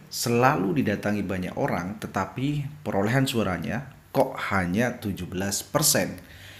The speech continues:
Ini benar-benar aneh, atau jangan-jangan yang datang pada saat kampanye itu adalah dedemit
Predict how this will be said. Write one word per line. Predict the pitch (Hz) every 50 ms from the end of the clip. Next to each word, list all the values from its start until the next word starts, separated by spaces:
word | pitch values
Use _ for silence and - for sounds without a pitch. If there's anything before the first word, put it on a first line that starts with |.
| - - - - - - - - -
Ini | 147 143 143 151 160 165 143
benar-benar | 123 123 117 120 117 113 95 92 101 101 101 98 - - -
aneh, | - 131 127 123 110 95 92 92 98 -
atau | - 101 107 - 190 208
jangan-jangan | 190 170 127 123 117 110 104 98 92 92 98 117 165 185 180 - - -
yang | - 107 107 107 104 104 98 92
datang | 92 90 90 - - 123 131 131 135 135 131 - - - - -
pada | 202 208 196 -
saat | - - - - - 135 - -
kampanye | - 110 107 - 107 101 98 92 -
itu | 117 131 131 - 147 143 -
adalah | 107 101 95 98 101 104 98 - - - - - - - - -
dedemit | 95 98 104 90 95 95 98 107 120 127 - -